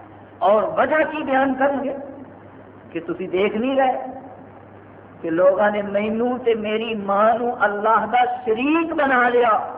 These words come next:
کسی نے یہ کہہ دیتا کہ عیسیٰ خدا دا بیٹا ہے، کسی نے یہ کہہ دیتا عیسیٰ بھی خدا ہے، مریم بھی خدا ہے، خدا بھی خدا ہے۔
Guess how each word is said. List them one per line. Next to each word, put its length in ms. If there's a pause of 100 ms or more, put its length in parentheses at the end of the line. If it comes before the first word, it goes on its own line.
(680)
کسی 240
نے 100
یہ 200
کہہ 280
دیتا 400 (560)
کہ 80
عیسیٰ 500
خدا 300
دا 80
بیٹا 480
ہے، 240 (200)
کسی 200
نے 180
یہ 120
کہہ 260
دیتا 320 (120)
عیسیٰ 320
بھی 220
خدا 320
ہے، 160 (100)
مریم 340
بھی 220
خدا 380
ہے، 80 (100)
خدا 280
بھی 260
خدا 260
ہے۔ 140